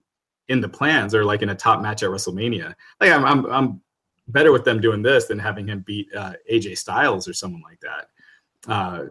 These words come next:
so, uh, so yeah, I think, uh, so I, I didn't mind it for what they wanted. It, it wasn't, it was nothing. It was a nothing match, but, uh, with where they were going, you know, it's meant to just showcase John and Nikki. So,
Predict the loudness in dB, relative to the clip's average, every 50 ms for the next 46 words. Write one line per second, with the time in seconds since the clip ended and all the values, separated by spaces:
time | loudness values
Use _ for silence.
0 | _ -12 -8 -2 2 2 4 6 6 4 4 2 -2 -8 _ -20 -20 -20 -20 -16
1 | -12 -8 -8 -6 -6 -8 -10 -12 -14 _ _ _ 0 4 4 6 6 6 4 2
2 | 0 0 0 0 0 2 2 2 2 2 2 0 -2 -4 -8 -6 0 2 2 4
3 | 6 6 6 6 6 6 6 6 6 6 6 4 4 4 4 2 2 4 4 4
4 | 6 6 4 4 4 2 0 0 -2 -8 -10 -8 -2 0 2 2 4 4 4 4
5 | 4 2 2 -2 -4 -2 0 2 2 2 2 0 0 0 -2 0 0 -2 -2 -2
6 | -2 -4 -4 -4 -6 -6 -6 -6 -6 -6 -6 -6 -6 -8 -6 -6 -6 -6 -6 -6
7 | -8 -8 -6 -6 -6 -8 -10 _ _ _ _ _ _ _ _ _ _ 0 2 4
8 | 4 4 4 4 2 2 4 6 8 8 8 8 6 4 4 2 2 4 4 2
9 | 2 2 0 0 -4 -8 _ -10 -6 -4 -4 -2 -4 -4 -4 -4 -4 -4 -4 -4
10 | -4 -4 -4 -2 0 0 0 0 0 -2 -2 -2 -2 -2 -2 -2 -2 -4 -4 -6
11 | -6 -8 -6 -6 -8 -6 -6 -6 -6 -6 -8 -10